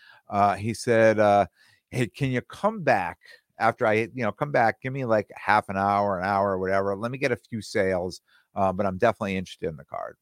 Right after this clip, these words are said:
So the kid left. So after I was done with him, um, I went to see my other, I, I'll call 'em my fellow hockey dealers, uh, at Gordy,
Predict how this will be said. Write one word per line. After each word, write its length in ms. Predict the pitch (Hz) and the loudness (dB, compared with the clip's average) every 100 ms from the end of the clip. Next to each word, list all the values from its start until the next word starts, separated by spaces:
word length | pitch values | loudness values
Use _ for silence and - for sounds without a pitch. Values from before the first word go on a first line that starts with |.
| _ _ | _ _
So 120 | - | -6
the 100 | 113 | -4
kid 260 | 104 117 69 | -4 -8 -8
left. 240 | 60 80 _ _ - - - _ _ _ _ _ _ _ _ _ _ | -10 -12 _ _ -20 -20 -20 _ _ _ _ _ _ _ _ _ _
So 140 | - 226 | 6 8
after 260 | 254 247 | 10 8
I 140 | 220 196 | 8 8
was 200 | 180 120 | 6 4
done 300 | 135 139 135 | 6 6 4
with 180 | 131 | -2
him, 400 | - 147 131 127 113 - - - 90 | 2 4 4 2 -4 -10 -16 -14 -6
um, 540 | 147 113 113 110 107 117 - | 4 6 8 6 2 -6 0
I 100 | 127 | 4
went 220 | 139 139 | 6 6
to 100 | - | 2
see 240 | 120 143 131 | -4 0 2
my 240 | 123 120 | 4 4
other, 380 | 123 131 127 113 - - 120 | 4 6 6 6 0 -14 -8
I, 80 | |
I'll 220 | 107 110 110 | -2 0 0
call 240 | - 104 | 0 -4
'em 60 | 95 | -2
my 140 | 92 | -4
fellow 380 | - 113 101 85 | -2 0 0 -2
hockey 380 | - 98 - 92 | -4 -6 -6 -6
dealers, 640 | 95 85 85 82 82 - | -4 -4 -6 -10 -12 -16
uh, 480 | 73 85 80 82 82 _ _ _ _ | -12 -8 -6 -8 -10 _ _ _ _
at 240 | - 110 - | -2 -2 0
Gordy, 500 | 117 104 104 101 | 2 4 4 0